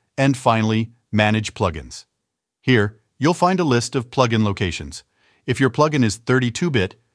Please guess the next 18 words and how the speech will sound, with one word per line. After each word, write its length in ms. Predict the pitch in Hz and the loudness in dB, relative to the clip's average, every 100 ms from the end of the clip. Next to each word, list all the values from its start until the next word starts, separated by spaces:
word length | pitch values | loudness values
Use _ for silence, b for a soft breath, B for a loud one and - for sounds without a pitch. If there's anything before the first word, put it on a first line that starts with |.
| _ | _
you'll 200 | 139 185 | -4 -2
want 180 | 190 190 | 0 -2
to 80 | 170 | -2
use 260 | 131 123 | 0 0
the 180 | 123 135 | -2 -4
x 240 | 120 - 117 | -4 -4 -4
eighty-six 460 | 110 107 127 - | -4 -4 -6 -8
folder. 460 | - 90 76 67 _ _ _ _ _ - | -8 -8 -8 -14 _ _ _ _ _ -4
Otherwise, 520 | 151 160 120 113 110 | 0 2 2 2 0
just 260 | 123 165 170 | -2 -2 -4
stick 320 | - 160 160 | -6 -4 -4
to 100 | 160 | -4
your 140 | 139 | -2
regular 400 | 131 127 131 135 | 0 0 0 -2
program 480 | 127 - 170 120 87 | 0 0 2 0 -2
files 340 | 82 87 82 - | -2 -4 -4 -6
folder. 440 | 98 90 78 73 b b b - | -6 -6 -8 -14 b b b 0
Now, 300 | 143 131 | 2 2